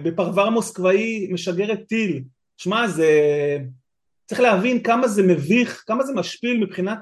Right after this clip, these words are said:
אה, הרוסים, שדבר כזה קורה, והדיונים שמתנהלים ב-, נקרא לזה בלוגספירה הרוסית, ובערוצי הטלגרם הרוסים, הם גם דיונים של ניסיון בעצם להבין את המציאות החדשה, להפנים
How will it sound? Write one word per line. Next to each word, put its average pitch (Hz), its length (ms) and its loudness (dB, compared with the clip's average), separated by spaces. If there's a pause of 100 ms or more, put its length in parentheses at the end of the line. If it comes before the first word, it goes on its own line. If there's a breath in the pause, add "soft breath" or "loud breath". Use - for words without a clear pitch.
אה, 170 600 -2
הרוסים, 233 580 -4 (380)
שדבר 190 280 0
כזה 202 220 0
קורה, 226 380 0 (280)
והדיונים 160 460 -2
שמתנהלים 196 800 -4 (600)
ב-, 143 580 2 (160)
נקרא 170 200 -2
לזה 180 160 0
בלוגספירה 202 640 -2
הרוסית, 147 560 -4
ובערוצי 135 440 -2
הטלגרם 196 440 0
הרוסים, 143 480 -8 (580)
הם 147 180 0
גם 220 220 4
דיונים 220 420 0
של 202 360 0 (1000)
ניסיון 196 480 0
בעצם 240 380 -2 (160)
להבין 165 580 0 (120)
את 175 100 -8
המציאות 196 320 -2
החדשה, 226 500 -4 (220)
להפנים 151 600 -2